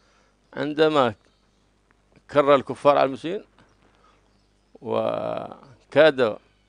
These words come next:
أن يغلبوا، سقطت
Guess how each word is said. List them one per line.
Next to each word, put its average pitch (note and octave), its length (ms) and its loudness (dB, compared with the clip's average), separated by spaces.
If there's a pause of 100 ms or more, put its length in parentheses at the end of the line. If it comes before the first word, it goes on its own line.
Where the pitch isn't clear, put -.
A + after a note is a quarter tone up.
(340)
أن C3+ 160 -2
يغلبوا، F3 520 2 (1800)
سقطت E3 500 0